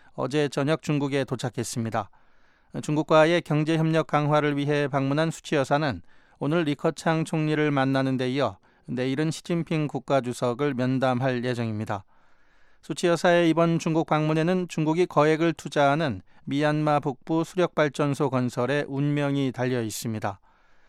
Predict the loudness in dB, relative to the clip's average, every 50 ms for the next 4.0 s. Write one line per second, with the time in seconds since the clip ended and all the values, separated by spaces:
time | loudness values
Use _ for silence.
0 | _ _ _ _ -8 -4 -2 -2 0 2 2 2 2 2 0 2 2 2 2 4
1 | 2 2 4 4 4 4 4 4 2 2 2 0 0 -2 -6 -4 -2 0 0 2
2 | 2 0 0 -2 -2 -4 -4 -4 -4 -4 -2 -2 -2 -2 -2 -2 -2 -2 -2 -2
3 | -2 -2 -2 -2 -2 -2 0 0 0 -2 0 0 0 0 2 0 0 -2 -2 -4